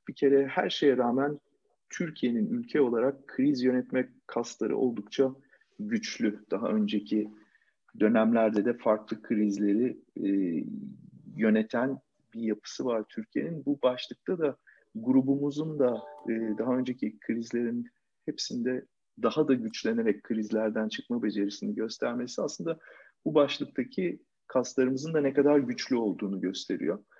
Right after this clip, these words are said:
İkinci bir başlık da, e, biz finansal olarak, göreceli olarak krize, e,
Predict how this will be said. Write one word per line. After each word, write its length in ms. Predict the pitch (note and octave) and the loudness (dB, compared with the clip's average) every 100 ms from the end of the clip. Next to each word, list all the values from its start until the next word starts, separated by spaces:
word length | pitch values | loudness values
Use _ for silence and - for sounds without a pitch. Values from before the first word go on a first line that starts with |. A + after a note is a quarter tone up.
| _ _ _ _ _ - | _ _ _ _ _ -14
İkinci 320 | - A#3+ B3 | -2 0 2
bir 120 | A#3 | 2
başlık 480 | G3 F3+ - C#4 - | 2 0 -2 -6 0
da, 240 | G#3+ - - _ _ _ _ _ _ _ _ _ - - | -2 -2 -10 _ _ _ _ _ _ _ _ _ -14 -6
e, 240 | - - - F3+ | -4 -4 -4 -6
biz 320 | F3 - - _ - - | -6 -8 -18 _ -20 -6
finansal 520 | E3 E3+ F3 E3+ A#3+ | -2 2 0 0 0
olarak, 460 | E3 C#3+ C#3 - - | 4 4 2 -2 2
göreceli 440 | C#3 C#3 C#3+ E3+ | 4 6 4 0
olarak 340 | F3 C3 C3+ C3+ _ _ _ _ _ | 2 2 2 -2 _ _ _ _ _
krize, 640 | - D3+ D#3 - E3+ F#3 - - - | -6 -4 -4 -2 -2 -2 -6 -12 -4
e, 380 | - B1+ B1 | 0 0 0